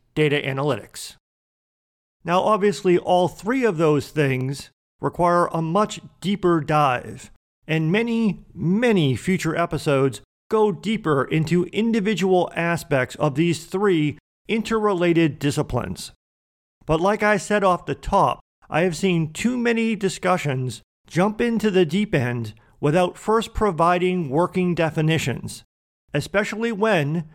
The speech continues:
as so often happens, either data analytics or data science is used as an umbrella term for everything.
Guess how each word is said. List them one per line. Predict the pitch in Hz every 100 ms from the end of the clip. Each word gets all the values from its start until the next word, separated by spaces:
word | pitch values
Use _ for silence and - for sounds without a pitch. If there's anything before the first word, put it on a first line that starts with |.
| _ _
as | 160 165
so | - 170 151
often | 151 - 131
happens, | 110 196 240 165 127 131 127 - _ _
either | - 151 160
data | 139 202 208
analytics | 185 185 165 175 214 208 214 - - _ _
or | 196 240 277
data | 226 214 185
science | 165 - 247 185 135 120 - _ _ -
is | 190 156
used | 175 202 202 -
as | 170 170
an | 190
umbrella | 185 160 160 185 190 185
term | 185 175 156 156 151 147 -
for | - 147 131
everything. | 147 104 117 - - -